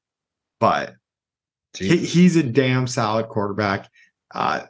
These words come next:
Speaker 1: that's about all I know about their team. Um,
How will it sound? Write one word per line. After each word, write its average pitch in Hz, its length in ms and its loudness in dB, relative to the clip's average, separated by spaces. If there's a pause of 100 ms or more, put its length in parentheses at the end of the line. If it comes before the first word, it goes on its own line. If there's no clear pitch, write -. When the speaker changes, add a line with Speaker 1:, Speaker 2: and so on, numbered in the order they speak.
(120)
Speaker 1:
that's 131 420 2
about 110 480 0 (1160)
all 117 240 4
I 110 140 0
know 107 260 -2
about 101 460 -2 (720)
their 120 400 2
team. 120 580 0 (400)
Um, 65 540 -8